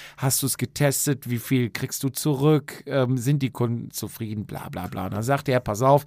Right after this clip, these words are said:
das ganze Spiel hatte ich durch. Ich hab damit angefangen, das war nix, dann dies, dann jenes. Ich habe jetzt wirklich ein geiles Produkt, einen geilen, äh, Produzenten. Die machen super Sachen. Da kannst du wirklich blind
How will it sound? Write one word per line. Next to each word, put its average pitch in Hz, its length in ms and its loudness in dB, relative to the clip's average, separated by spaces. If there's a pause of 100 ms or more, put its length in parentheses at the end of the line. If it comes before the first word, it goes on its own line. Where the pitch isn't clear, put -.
(280)
das 135 160 0
ganze 151 300 2
Spiel 143 260 0
hatte 107 140 -2
ich - 140 -10
durch. 165 320 2
Ich 123 120 -8
hab - 140 -2
damit 110 260 -2
angefangen, 143 500 -2
das 107 180 -2
war 139 180 4
nix, 143 220 0
dann 107 120 -6
dies, 143 280 -2
dann 127 160 -2
jenes. 139 360 0 (220)
Ich - 220 -4
habe 143 200 0
jetzt 131 300 2
wirklich 147 320 0
ein 113 160 -2
geiles 120 360 0
Produkt, 123 540 2
einen 120 220 0
geilen, 117 380 4 (340)
äh, 127 100 -8
Produzenten. 147 840 -2 (460)
Die 120 80 2
machen 123 440 4 (640)
super 139 420 4
Sachen. 143 480 2 (300)
Da 123 120 0
kannst 147 380 -2
du 127 140 -2
wirklich 147 480 0
blind 131 600 0